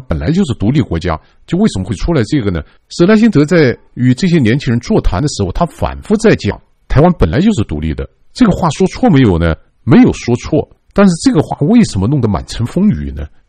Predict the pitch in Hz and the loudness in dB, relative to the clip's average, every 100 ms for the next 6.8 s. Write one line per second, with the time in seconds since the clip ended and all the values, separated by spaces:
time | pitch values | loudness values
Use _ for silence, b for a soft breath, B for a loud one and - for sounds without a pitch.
0 | - 156 175 190 175 107 71 - _ _ | 0 0 2 2 2 2 0 -6 _ _
1 | 143 156 151 85 85 95 - _ _ - | 0 2 2 0 2 0 -2 _ _ -2
2 | 151 - - 85 82 110 104 76 71 - | 0 0 -2 -2 0 0 0 -2 -6 -10
3 | - 85 82 76 - 92 82 - 92 76 | -10 -8 -6 -8 -6 -6 -6 -6 -6 -6
4 | 73 69 78 65 - - _ _ 233 - | -8 -10 -12 -14 -16 -20 _ _ -2 -2
5 | 196 131 139 143 - 67 120 202 135 - | -2 -4 -2 -4 -6 -6 -2 0 -2 -4
6 | 87 80 80 73 73 - 143 190 | -6 -4 -4 -4 -8 -6 -2 -2